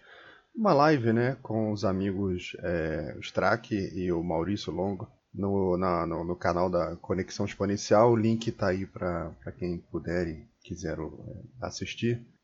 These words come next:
E é bastante interessante porque nós três somos pessoas da área de tecnologia, pessoas com,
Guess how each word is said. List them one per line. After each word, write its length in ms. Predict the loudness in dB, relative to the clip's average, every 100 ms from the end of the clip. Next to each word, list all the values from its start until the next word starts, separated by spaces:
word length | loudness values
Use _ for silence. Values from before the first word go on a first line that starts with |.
| -6
E 540 | 0 2 2 2 2
é 60 | 0
bastante 420 | -2 -4 -4 -6
interessante 560 | -4 -4 -4 -4 -6 -8
porque 460 | -12 -8 -4 -4 -6 -18 _
nós 360 | -6 0 0 0
três 320 | 2 2 2
somos 760 | 0 2 2 0 -2 -6 -14 _ _
pessoas 1000 | -6 -6 0 2 4 4 2 0 -2 -6 -2
da 100 | 0
área 220 | 2 0
de 100 | -4
tecnologia, 840 | -4 -6 -4 0 0 0 -2 -2 -4 -12 _ _
pessoas 400 | -10 -4 -2 -2
com, 440 | -2 -4 -4 -6